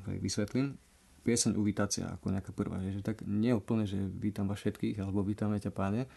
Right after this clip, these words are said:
aj také sú, ale skôr taká pieseň, ktorá nastolí nejakým spôsobom atmosféru, hej, že o čom to tu je dnes večer a, alebo niečo také. Potom je pieseň, a, napríklad čisto oslavného charakteru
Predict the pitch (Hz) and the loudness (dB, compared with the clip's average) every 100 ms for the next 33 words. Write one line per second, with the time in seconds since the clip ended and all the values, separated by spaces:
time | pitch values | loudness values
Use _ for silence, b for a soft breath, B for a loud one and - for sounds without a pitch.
0 | B B B - - 98 101 104 101 - | B B B -14 -8 -4 -2 -2 -2 2
1 | 120 110 107 98 104 - 127 127 117 117 | 2 4 2 0 -4 0 2 4 2 4
2 | 123 117 113 110 113 - 131 107 107 117 | 4 4 4 4 4 4 6 6 4 0
3 | - 104 117 104 104 107 104 - 98 90 | -2 0 4 4 4 2 -2 0 0 0
4 | 92 98 101 - 101 95 98 98 95 95 | -2 -2 -4 -4 -4 -2 -2 0 -2 -2
5 | 98 - 92 95 95 95 92 90 95 - | -2 -2 -2 -2 -2 -4 -4 -2 -2 -4
6 | - 95 117 120 B B B B - 107 | -6 -4 -4 -6 B B B B -6 -2
7 | 110 104 113 110 - 101 95 95 95 90 | 0 2 2 2 2 2 2 0 -2 -4
8 | - 98 92 98 95 107 - 82 95 104 | -6 -8 -6 -6 -2 -2 -2 -4 -4 -2
9 | 98 98 95 101 95 - - 101 127 | 0 0 -2 0 -2 -2 -2 0 0